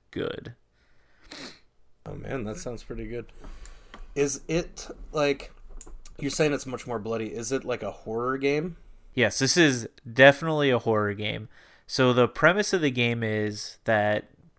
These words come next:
Speaker 1: you play a prologue, and then there's ten chapters. In each chapter, you play one hour of a night of these characters trying to survive from, uh,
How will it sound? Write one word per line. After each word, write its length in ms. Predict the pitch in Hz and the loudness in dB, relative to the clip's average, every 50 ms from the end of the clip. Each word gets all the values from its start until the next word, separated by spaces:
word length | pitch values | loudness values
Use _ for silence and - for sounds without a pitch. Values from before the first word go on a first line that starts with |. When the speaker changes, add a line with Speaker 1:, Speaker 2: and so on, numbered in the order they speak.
| _ _ - | _ _ -8
Speaker 1:
you 140 | - 123 120 | -4 -4 -4
play 280 | - - - 143 135 127 | -2 2 4 6 6 6
a 60 | 117 | 6
prologue, 800 | - - - 120 113 110 107 110 110 113 113 117 120 117 113 - - | 2 0 2 2 2 2 2 2 4 4 4 4 2 0 -2 -6 -6
and 140 | - 110 107 | -6 -4 -4
then 140 | 104 104 104 | -4 -4 -2
there's 260 | 107 104 101 - - | -2 -2 -2 -4 -8
ten 360 | - - 117 110 110 110 107 | -4 -2 -2 -2 -2 -2 -6
chapters. 600 | - - 113 104 101 - - 113 110 107 104 101 | -4 0 0 0 0 2 0 0 0 0 -2 -4
In 100 | 104 107 | -8 -8
each 260 | 107 104 101 95 - | -8 -8 -8 -10 -8
chapter, 400 | - - 113 104 104 - - 110 | -4 0 0 0 0 0 -2 -4
you 180 | 107 107 107 104 | -4 -4 -6 -6
play 320 | - - - 113 110 107 | -6 -2 0 0 2 0
one 280 | 104 104 110 110 110 110 - | 0 0 0 -2 -2 -2 0
hour 360 | - 113 110 110 113 113 110 | 0 2 4 4 2 2 2
of 180 | - 117 110 | 0 0 0
a 60 | 113 110 | -2 -4
night 320 | 107 107 104 107 110 - - | -2 -2 -2 -2 -2 -4 -4
of 160 | - 113 101 | -6 -4 -4
these 180 | 110 110 101 - | -4 -6 -6 -6
characters 480 | - - 107 107 101 - 117 110 104 | -4 -2 -2 -2 -2 -4 -6 -6 -4
trying 280 | - - - 107 107 107 | -6 -4 -4 -4 -4 -4
to 80 | 107 | -6
survive 680 | 104 - 110 104 98 107 104 104 104 104 104 107 101 - - - - - - - - - - _ | -6 -6 -6 -4 -2 -2 -2 -2 -2 -2 -4 -4 -6 -10 -18 -20 -20 -20 -20 -20 -20 -20 -20 _
from, 680 | _ - - 117 113 104 101 104 104 104 104 101 98 98 110 _ _ _ _ _ _ _ _ _ | _ -6 0 2 2 4 2 0 -4 -4 -10 -10 -12 -14 -16 _ _ _ _ _ _ _ _ _
uh, 480 | - - 110 104 101 98 98 98 101 | -8 -4 -2 -2 -2 0 0 -2 -2